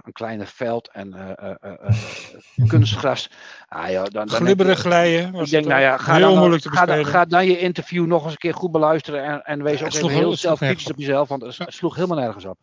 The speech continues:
Speaker 3: Nee, ik ben met je eens.
Speaker 1: En
Speaker 3: Het
Speaker 1: meestal
Speaker 3: sloeg ook
Speaker 1: vind ik
Speaker 3: nergens
Speaker 1: dat
Speaker 3: op.
Speaker 1: hij, dat, dat hij echt gewoon wel heel goed
Speaker 3: Ja.
Speaker 1: verwoordt hoe de wedstrijd in elkaar zit.
Speaker 3: Eens.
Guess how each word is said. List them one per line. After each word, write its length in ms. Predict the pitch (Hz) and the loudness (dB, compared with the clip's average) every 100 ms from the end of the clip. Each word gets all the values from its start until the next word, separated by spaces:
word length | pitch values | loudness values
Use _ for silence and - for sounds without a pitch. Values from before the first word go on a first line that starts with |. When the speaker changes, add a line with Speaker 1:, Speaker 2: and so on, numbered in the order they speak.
| _ - | _ -6
Speaker 3:
Nee, 140 | 233 | -6
ik 80 | 330 | -2
ben 120 | 214 | -2
met 140 | 196 156 | 0 0
je 60 | |
eens. 100 | 147 | 0
Speaker 1:
En 40 | 139 | 2
Speaker 3:
Het 80 | 170 | 4
Speaker 1:
meestal 140 | 226 | 4
Speaker 3:
sloeg 160 | 208 180 | 4 2
ook 60 | |
Speaker 1:
vind 120 | 151 135 | 2 0
ik 100 | 127 | 0
Speaker 3:
nergens 120 | 156 156 143 | 0 0 -2
Speaker 1:
dat 100 | 147 | -2
Speaker 3:
op. 0 | |
Speaker 1:
hij, 140 | 139 | -2
dat, 160 | 143 127 | -2 -4
dat 100 | 123 | -4
hij 220 | 123 117 | -4 -4
echt 280 | 165 147 _ | -8 -10 _
gewoon 220 | 143 123 | -6 -4
wel 140 | 113 113 | -4 -2
heel 160 | 202 | -4
goed 160 | 214 202 | -2 -2
Speaker 3:
Ja. 60 | |
Speaker 1:
verwoordt 380 | 220 147 147 147 | -2 -2 -2 -2
hoe 80 | 143 | -2
de 60 | 139 | -4
wedstrijd 280 | 139 - | -4 -8
in 80 | 165 | -10
elkaar 180 | 208 190 | -8 -6
zit. 220 | 233 254 _ _ _ - | -6 -8 _ _ _ -6
Speaker 3:
Eens. 300 | 170 165 | -4 -4